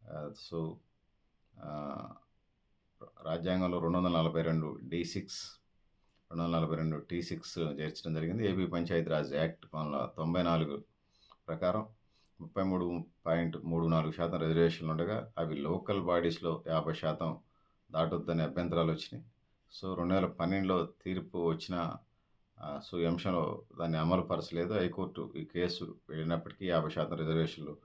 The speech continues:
దాటలేదు. తెలంగాణ మాజీ సీఎం కేసీఆర్ ముప్పై మూడు శాతం ఉన్న రిజర్వేషన్స్‌ని ఇరవై శాతం అమలు పరిచారని చెప్పేసి ప్రజలందరికీ తెలుసు. బీసీ సమాజానికి, ముఖ్యంగా బీసీ ఉద్యోగులకి, బీసీ విద్యావంతులకి, బీసీ ఇంటలెక్చువల్స్‌కి అందరికీ తెలుసు. అందుకోసమే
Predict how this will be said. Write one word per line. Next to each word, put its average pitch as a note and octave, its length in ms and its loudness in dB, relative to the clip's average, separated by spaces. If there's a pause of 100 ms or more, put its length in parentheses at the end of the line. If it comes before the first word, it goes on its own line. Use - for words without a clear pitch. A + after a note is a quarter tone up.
(640)
దాటలేదు. E2 640 0
తెలంగాణ F2+ 480 0
మాజీ E2 480 2 (460)
సీఎం E2+ 280 -2
కేసీఆర్ E2 380 2
ముప్పై D#2 300 -2
మూడు E2 180 2
శాతం F2 240 0
ఉన్న E2+ 180 2
రిజర్వేషన్స్‌ని D#2+ 640 0 (600)
ఇరవై E2 180 0
శాతం F2+ 280 2
అమలు E2+ 160 2
పరిచారని D#2+ 460 0
చెప్పేసి D#2 500 -6
ప్రజలందరికీ D#2+ 760 -2
తెలుసు. E2 280 2
బీసీ E2+ 260 -2
సమాజానికి, E2+ 560 4
ముఖ్యంగా E2 400 -2
బీసీ D#2+ 320 -2
ఉద్యోగులకి, E2 580 2
బీసీ D#2+ 340 -2
విద్యావంతులకి, D#2+ 720 0 (580)
బీసీ E2+ 340 0
ఇంటలెక్చువల్స్‌కి E2 640 0
అందరికీ E2 240 4
తెలుసు. E2 300 0
అందుకోసమే F2 520 0